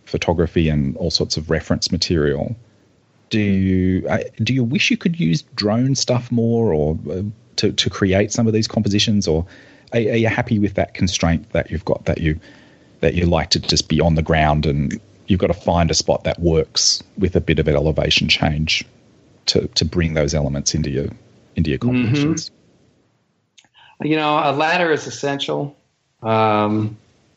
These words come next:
Speaker 2: I've done a couple of bird's eye views over the years, uh, but I didn't shoot the drone footage myself. Um, I, as m-, I, I'm as impressed and sort of, uh, you know, enamored with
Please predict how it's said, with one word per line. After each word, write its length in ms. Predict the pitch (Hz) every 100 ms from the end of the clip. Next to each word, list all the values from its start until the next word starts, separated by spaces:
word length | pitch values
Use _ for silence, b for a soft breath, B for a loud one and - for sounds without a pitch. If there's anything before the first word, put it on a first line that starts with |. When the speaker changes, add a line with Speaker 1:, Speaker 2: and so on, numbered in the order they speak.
| _ _ -
Speaker 2:
I've 260 | 127 127
done 180 | 135 156
a 140 | 143
couple 360 | - 151 - 147
of 120 | 131 110 - _ -
bird's 300 | 131 143 139
eye 200 | 135 131
views 400 | 123 127 131 123
over 200 | 127 127
the 120 | 127
years, 560 | 127 123 123 - - - b b b _
uh, 680 | - 107 107 104 101 101 101 - _ _ - _ _ _ _
but 140 | 120
I 120 | 113
didn't 220 | 127 127 110
shoot 320 | - 135 123
the 80 | 110
drone 480 | 120 110 110 110
footage 400 | 110 120 113 110
myself. 560 | 110 104 - 107 104 110 - b b b -
Um, 800 | 104 104 104 104 104 101 107 - _ - _ _ _ _ _ _ -
I, 520 | 160 214 - - 226 - _ _
as 180 | 143 131
m-, 80 | 180
I, 300 | - - 180
I'm 100 | 214
as 160 | 240 156
impressed 560 | 151 - 180 175 - 160
and 180 | 135
sort 240 | 120 143 135
of, 240 | 123 113
uh, 400 | 123 113 110 110 113
you 100 | 127
know, 180 | 113
enamored 580 | 120 123 131 139 135 117
with 240 | 117 113